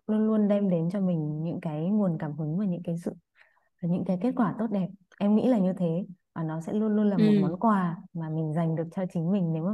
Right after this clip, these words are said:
Speaker 1: mình làm như vậy. Thì, à, đấy là những điều mà đã đọng lại trong em trong cái kỳ podcast đặc biệt, à, để chia sẻ về nghề health coach.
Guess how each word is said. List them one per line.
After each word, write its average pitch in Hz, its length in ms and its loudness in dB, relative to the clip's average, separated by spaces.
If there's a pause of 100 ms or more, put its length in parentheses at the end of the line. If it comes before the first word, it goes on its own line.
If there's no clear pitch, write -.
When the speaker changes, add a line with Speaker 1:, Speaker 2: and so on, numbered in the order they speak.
Speaker 1:
mình 165 120 0
làm 156 180 -4
như 170 140 -2
vậy. 196 120 -4 (720)
Thì, 151 380 0
à, 151 140 -8 (480)
đấy 180 200 4
là 294 140 4
những 226 220 4
điều 240 180 6
mà 196 120 0
đã - 140 -4
đọng 233 200 -4
lại - 220 -8
trong 220 140 -2
em 214 400 2
trong 208 180 0
cái 175 80 0 (120)
kỳ 214 60 0 (320)
podcast 254 420 -2
đặc 196 180 -4
biệt, 180 200 2 (200)
à, 165 240 -4 (500)
để 165 240 0
chia 214 140 0
sẻ 208 160 0
về 160 140 0
nghề 170 160 2
health 202 220 0
coach. 277 200 0